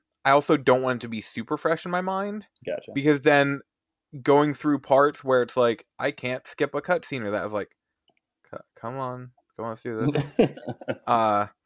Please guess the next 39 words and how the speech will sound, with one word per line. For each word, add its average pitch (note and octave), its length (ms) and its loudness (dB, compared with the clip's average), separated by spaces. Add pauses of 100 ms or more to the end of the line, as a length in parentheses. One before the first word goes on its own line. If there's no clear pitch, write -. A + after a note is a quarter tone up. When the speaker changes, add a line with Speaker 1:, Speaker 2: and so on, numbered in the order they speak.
(1000)
Speaker 1:
but C3 140 4
also, A#2+ 560 4
I C3 160 4
am, C3+ 400 0 (300)
I B2 140 4
am D#3+ 120 2
glad C3+ 300 4
I B2 160 0
did B2 360 -2
find D3 500 0 (160)
out A#2+ 360 2 (300)
what B2+ 260 0
needed A#2+ 380 -2
to C3+ 80 -10
be C#3 120 -4
found C3+ 320 0
out B2 280 -2
to B2+ 80 -10
get A2+ 160 -4 (260)
the A2+ 400 -6 (220)
mostly A2+ 340 -6
good G#2 160 -6
ending. F#2+ 360 -10 (100)
So F#2+ 60 -16
I'm G2 60 -18
proud G2+ 120 -12
of G#2 60 -14
myself A2 300 -14
on B2+ 60 -16
that G#2+ 160 -10
one. A#2+ 160 -16 (840)
So F#2 80 -12
I'm - 20 -14
like, - 160 -16
"Yeah, F#2+ 200 -4
I - 140 -12
trust - 320 -2
my F#2 120 -8
instincts." F2 720 -16